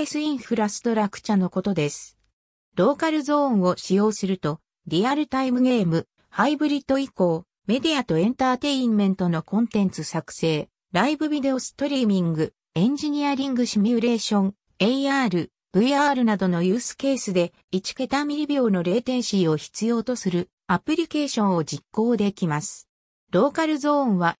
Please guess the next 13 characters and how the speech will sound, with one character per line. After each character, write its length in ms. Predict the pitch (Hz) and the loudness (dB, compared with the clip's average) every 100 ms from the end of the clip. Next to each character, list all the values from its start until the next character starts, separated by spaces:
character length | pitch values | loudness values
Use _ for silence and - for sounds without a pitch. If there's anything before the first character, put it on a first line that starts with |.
| - | -2
米 200 | - 240 | 2 2
国 300 | 254 285 277 | 0 -4 -2
の 100 | 269 | -2
他 260 | 254 254 277 | -4 -4 -2
の 120 | 262 | 0
十 200 | 214 262 | 0 0
五 120 | 277 | 0
の 160 | 240 220 | 0 0
大 260 | 175 233 | 0 0
都 140 | 233 226 | 0 -4
市 200 | - - | -6 -6
圏 280 | - 190 180 | 0 0 0
と、 300 | 165 156 | -2 -2